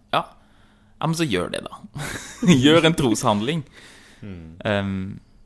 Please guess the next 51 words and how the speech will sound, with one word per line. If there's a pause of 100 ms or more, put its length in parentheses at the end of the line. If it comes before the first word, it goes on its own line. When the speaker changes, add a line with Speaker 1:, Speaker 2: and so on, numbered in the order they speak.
(460)
Speaker 1:
og
jeg
kan
ha, (160)
eh,
ja. (460)
Det
er
jo
ulike
ting.
Det
er
ikke,
det
høres
ut
som
en
sånn (200)
person
som, (920)
som
går
og
er
redd
hele
tiden. (100)
Eh,
og
folk
som
kjenner
meg
vet
at
jeg
noen
ganger
er
litt
for
lite
redd
for
noen
ting. (500)
Speaker 2:
Mm. (300)
Speaker 1:
Men,
ehm,